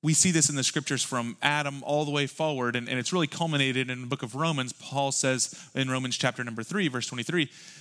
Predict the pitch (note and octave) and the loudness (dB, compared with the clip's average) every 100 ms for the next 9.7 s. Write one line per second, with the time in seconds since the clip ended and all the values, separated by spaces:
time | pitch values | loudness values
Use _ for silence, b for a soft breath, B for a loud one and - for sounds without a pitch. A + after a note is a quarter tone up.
0 | B C3+ C3+ D#3 D#3+ D3+ A#2+ - F3+ D3+ | B -2 2 2 4 2 4 4 4 2
1 | C3+ - C#3+ B2+ - D#3 B2+ B2 C3 D3 | 0 0 0 0 0 0 0 -2 0 2
2 | C#3+ A#2+ A#2 C#3+ A#2+ B2+ C3+ D3+ C#3+ - | 2 2 2 4 2 0 -2 0 0 -2
3 | - F3+ D#3+ C#3+ D3+ C3+ C3 - - - | 2 4 4 4 2 2 -2 -8 -8 0
4 | D#3 D3+ D3+ D3 C#3 - - F#3 D3 C3 | 2 2 0 0 -2 -4 0 0 0 -2
5 | C3 - B B C#3 D#3 D#3+ C#3 - - | -2 -6 B B 2 4 4 0 -6 -2
6 | F3 D3 B2+ A#2+ - C3+ A#2 B2 E3 C#3 | 2 4 2 4 2 2 -2 0 2 2
7 | A2 G#2+ C3+ - A#3+ F#3 D3 C#3+ C3 D3+ | -2 -4 -4 2 4 4 2 0 0 0
8 | B2+ - - F#3 F#3+ C3+ - C3 B2 C3 | 0 -4 -4 -2 0 0 -2 -2 -4 -2
9 | B2 A#2 A#2+ - G3 D#3 G#2+ | 0 2 2 2 2 2 -2